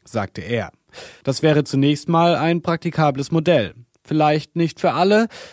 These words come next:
aber zumindest für einige der genannten Berufe. Sicherheitslücke bei WhatsApp.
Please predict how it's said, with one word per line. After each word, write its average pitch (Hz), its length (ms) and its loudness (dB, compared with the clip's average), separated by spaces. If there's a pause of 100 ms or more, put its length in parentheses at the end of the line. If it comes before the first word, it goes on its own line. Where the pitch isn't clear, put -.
(220)
aber 196 280 2
zumindest 208 600 2
für 202 260 0
einige 170 460 2
der 156 200 0
genannten 131 480 -4
Berufe. 131 560 -4 (960)
Sicherheitslücke 185 800 2
bei 170 160 4
WhatsApp. 117 520 -2